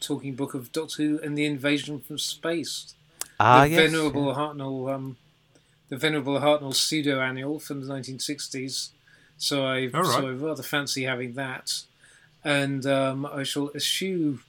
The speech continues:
Speaker 1: Mister Morris and his, um, offerings because, um, as he says, yeah, things will come when they, when we least expect them. So, and, um, I think, yes, as a,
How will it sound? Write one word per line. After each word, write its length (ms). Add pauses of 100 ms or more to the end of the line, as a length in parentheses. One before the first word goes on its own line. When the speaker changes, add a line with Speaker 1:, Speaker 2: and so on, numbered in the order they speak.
Speaker 1:
Mister 240
Morris 420
and 120
his, 180
um, 220 (640)
offerings 540
because, 360
um, 380 (920)
as 200
he 80
says, 460
yeah, 260 (320)
things 260
will 80
come 200
when 100
they, 100
when 220
we 80
least 260
expect 420
them. 220
So, 300 (760)
and, 560 (240)
um, 600
I 100
think, 380 (320)
yes, 340
as 160
a, 220